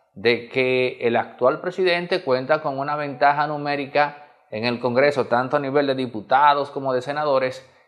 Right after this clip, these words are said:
que se puede catalogar no menos de privilegiada. Y que si se manifiesta un desacuerdo, pues claramente serán los senadores y diputados del P R M los que tendrán la voz cantante.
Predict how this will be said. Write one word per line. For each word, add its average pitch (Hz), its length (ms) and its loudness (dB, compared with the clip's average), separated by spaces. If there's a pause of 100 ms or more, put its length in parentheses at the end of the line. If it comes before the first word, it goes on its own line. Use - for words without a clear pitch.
(120)
que 131 120 -2
se 139 120 0
puede 165 300 -2
catalogar 143 720 2
no 156 200 0
menos 160 400 -2
de 160 160 2
privilegiada. 135 960 -6 (360)
Y 123 140 0
que 139 140 2
si 127 100 -2
se 139 140 0
manifiesta 151 600 2
un 196 60 -2
desacuerdo, 185 760 0
pues 143 300 0
claramente 143 1000 -2
serán 151 440 2
los 156 140 -2
senadores 151 580 0
y 151 60 -2
diputados 147 560 -2
del 135 160 0
P - 80 -4
R 151 300 0
M 131 240 -4 (200)
los 143 200 0
que 143 100 -2
tendrán 139 400 0
la 131 80 2
voz 123 180 0
cantante. - 580 -12